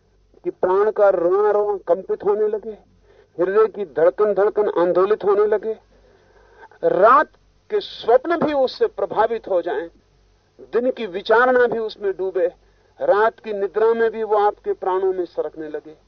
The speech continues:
वो आपके जीवन की धुन बन जाए, तो परिणाम आ जाएगा।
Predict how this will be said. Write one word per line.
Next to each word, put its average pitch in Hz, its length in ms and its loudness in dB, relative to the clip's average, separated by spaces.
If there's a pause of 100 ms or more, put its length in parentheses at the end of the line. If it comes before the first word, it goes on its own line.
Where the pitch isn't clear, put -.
(520)
वो 151 100 -2
आपके 180 340 -6
जीवन 160 400 -8
की 139 140 -12
धुन 160 300 -6
बन - 180 -6
जाए, 101 360 -8 (2250)
तो 170 60 -2
परिणाम 110 520 -8
आ 104 40 -14
जाएगा। - 540 -16